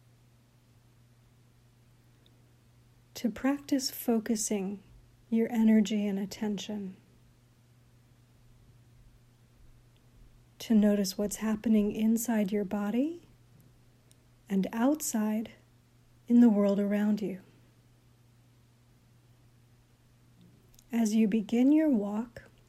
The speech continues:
I want to invite you to keep a slower pace,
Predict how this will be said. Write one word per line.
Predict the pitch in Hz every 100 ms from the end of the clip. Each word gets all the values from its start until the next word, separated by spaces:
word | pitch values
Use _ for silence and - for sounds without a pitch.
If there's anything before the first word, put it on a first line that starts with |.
| _ _ _ _ _ _ _ - 269
I |
want | 269 294 359
to | 359
invite | 320 285 254
you | 240 240 240 247 - _ _ _ _ _ _ _ _ _ _ - _ _ -
to | 262
keep | 254 - 349 349
a |
slower | 339 - 247 233 240 240
pace, | 240 220 196 208 208 - -